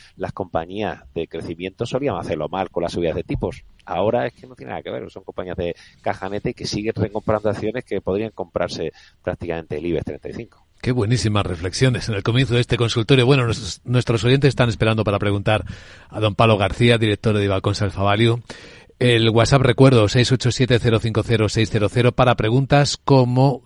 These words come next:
Speaker 2: nota de voz. Y luego también para nuestros espectadores, pues también vamos a recoger algunas de las que nos van dejando nuestros espectadores en YouTube, en el canal de Capital Radio, en el que también puede seguirse este consultorio. Ahí, por ejemplo, em, nos está saludando Juan desde Huelva. Mira, Daniel,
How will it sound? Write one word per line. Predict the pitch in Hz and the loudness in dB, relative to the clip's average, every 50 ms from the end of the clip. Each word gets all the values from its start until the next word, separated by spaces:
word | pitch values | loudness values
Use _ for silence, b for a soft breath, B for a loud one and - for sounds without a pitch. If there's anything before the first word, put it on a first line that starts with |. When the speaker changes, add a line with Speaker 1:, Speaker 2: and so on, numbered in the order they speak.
| _ - | _ -6
Speaker 2:
nota | 113 117 139 160 147 170 151 123 | 2 6 6 6 8 8 6 6
de | 110 | 4
voz. | 101 87 73 71 - - B B B B B B B B B | 2 0 -2 -6 -12 -14 B B B B B B B B B
Y | - 117 | 0 4
luego | 127 147 151 | 4 6 6
también | 156 143 147 147 | 8 6 6 6
para | - 160 147 | 6 6 6
nuestros | 143 135 - - 131 - 131 | 6 4 4 4 4 4 4
espectadores, | 113 - - 104 - 127 127 135 139 135 120 | 2 4 2 2 4 4 6 6 6 6 4
pues | - 120 110 - | 4 2 2 2
también | - 117 151 175 | 2 2 2 4
vamos | 143 127 117 110 - | 2 2 0 2 0
a | 113 | 0
recoger | 104 101 - 107 95 - 120 110 | -2 0 0 -2 2 2 2 2
algunas | 101 98 110 113 107 101 | 4 2 0 0 0 0
de | 98 104 | -2 -2
las | 98 98 87 - | -2 -2 -4 -4
que | - 107 | -6 -6
nos | 95 95 92 | -6 -4 -4
van | 110 110 104 | -4 -4 -4
dejando | 104 92 - 110 107 101 101 95 | -6 -4 -4 -6 -6 -4 -6 -6
nuestros | 92 95 - - 98 90 | -6 -8 -6 -6 -8 -6
espectadores | 90 90 - - 98 - 98 98 101 101 92 85 - | -6 -6 -6 -6 -6 -4 -2 -2 -2 -2 -4 -4 -6
en | 98 92 87 | -6 -4 -4
YouTube, | 90 92 - 131 165 139 - - - | -6 0 2 2 2 2 -2 -12 -12
en | 101 87 | -12 -10
el | - | -8
canal | - 95 95 98 | -6 -6 -6 -4
de | 90 95 | -6 -4
Capital | - 104 90 104 - 104 98 | -4 -4 -4 -2 -2 0 0
Radio, | 98 98 95 101 | 0 -2 -2 -2
en | 101 | -4
el | 104 92 | -2 -4
que | 107 | -4
también | 92 85 92 95 92 | -4 -4 -6 -8 -8
puede | - 95 95 95 92 | -6 -6 -4 -4 -6
seguirse | 95 - 95 92 95 92 - - 87 80 B B B B B B B B B | -8 -8 -6 -6 -6 -6 -6 -8 -8 -10 B B B B B B B B B
este | 117 101 - - 107 98 | -4 -4 -4 -4 -6 -4
consultorio. | - 98 92 - - 101 90 - 131 143 127 104 82 - B B B B B B | -4 -6 -6 -4 -4 -6 -2 2 2 2 2 0 -4 -4 B B B B B B
Ahí, | B - 101 113 113 | B -4 -4 -4 0
por | - 135 120 | 0 2 2
ejemplo, | 127 - - 135 135 135 - - 147 147 147 151 139 - - | 2 2 4 2 2 2 2 4 6 8 8 6 4 4 2
em, | 123 117 113 110 110 107 110 107 | 2 2 2 2 0 -2 -4 -4
nos | 107 98 95 | -4 -4 -4
está | 98 - - 110 | -4 -2 -4 -2
saludando | - 113 110 107 107 107 101 101 | -2 -2 0 0 -2 0 -2 -4
Juan | 95 - - 131 139 143 143 | -4 2 2 2 2 2 2
desde | 131 127 117 104 101 | 2 2 2 2 2
Huelva. | 95 104 123 135 143 143 143 156 131 | 2 4 4 4 4 6 4 4 6
Mira, | 135 151 139 120 110 | 6 6 6 6 4
Daniel, | 107 107 110 131 156 165 175 180 175 139 - 123 117 | 2 2 4 6 6 6 6 4 2 0 -4 -10 -14